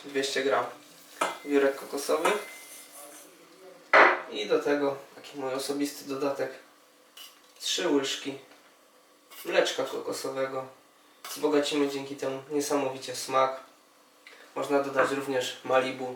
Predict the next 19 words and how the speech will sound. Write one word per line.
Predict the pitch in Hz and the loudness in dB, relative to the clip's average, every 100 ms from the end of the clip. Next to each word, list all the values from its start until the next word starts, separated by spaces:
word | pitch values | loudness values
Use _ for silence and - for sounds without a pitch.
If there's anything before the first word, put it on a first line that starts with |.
| - | -8
to | 120 | -6
już | 120 - - - - - - _ | -6 -8 -12 -18 -20 -20 -20 _
wtedy | - - | -12 -6
będzie | - - - - - - - - | -6 -6 -12 -16 -20 -20 -20 2
niezwykle | 143 151 147 147 | 2 4 6 8
zakręcony, | 143 147 151 143 160 151 143 | 10 8 8 6 8 8 6
ale | 135 131 | 4 2
i | |
przepyszny | - 147 - 135 - 135 - - | 2 0 0 -2 -4 -6 -8 -4
przepis. | - 139 294 - - | 0 2 0 -2 -2
I | - | 4
mieszamy | 170 156 156 135 | 6 6 4 2
całość, | - 139 131 131 - - - - - - - - - - - | 2 6 6 6 2 -4 -8 -12 -16 -14 -14 -10 -12 -10 -4
aż | 135 - | -2 0
się | 143 | 0
połączy | 139 131 131 131 135 131 - | 2 2 2 0 -2 -4 -2
na | 135 135 | 4 6
gładką | 135 - 139 | 6 4 0
masę. | 131 131 131 - | 0 0 2 4